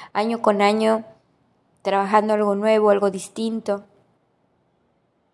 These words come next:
En mi, en mi carácter, en, en mi personalidad, en, en mi forma de ser, en, en sentirme a gusto conmigo misma.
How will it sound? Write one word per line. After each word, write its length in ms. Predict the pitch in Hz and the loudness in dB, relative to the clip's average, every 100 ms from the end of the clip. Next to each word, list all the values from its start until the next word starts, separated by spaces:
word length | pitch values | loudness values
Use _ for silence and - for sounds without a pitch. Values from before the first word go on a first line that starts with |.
| _ _ _ _ - | _ _ _ _ -12
En 180 | 208 | -10
mi, 140 | 202 190 - | -8 -10 -12
en 140 | 208 196 | -10 -8
mi 80 | |
carácter, 600 | 180 185 202 233 233 208 | 0 2 4 2 0 -2
en, 280 | 190 185 180 _ _ _ - | -2 -2 -8 _ _ _ -12
en 220 | 202 196 | -10 -6
mi 320 | 196 190 180 175 | -6 -6 -6 -4
personalidad, 960 | 190 - 185 180 180 185 196 220 214 190 | -4 -4 -4 -2 0 2 6 6 4 0
en, 340 | 185 180 180 _ _ _ | -4 -8 -12 _ _ _
en 120 | - 190 | -10 -10
mi 100 | 190 | -2
forma 300 | 208 202 202 | -2 0 -2
de 120 | 196 | -2
ser, 560 | - 208 214 208 196 - - _ _ - | 2 6 6 6 2 -8 -20 _ _ -10
en, 440 | 202 202 202 196 | -8 -8 -10 -10
en 240 | - 214 202 | -6 -4 0
sentirme 500 | 202 190 247 269 277 | 0 0 2 4 4
a 80 | 220 | 6
gusto 600 | 220 277 285 - 190 - | 4 4 0 -6 -6 -6
conmigo 380 | 196 208 202 | -8 -6 -6
misma. 440 | 196 196 175 196 | -6 -6 -10 -12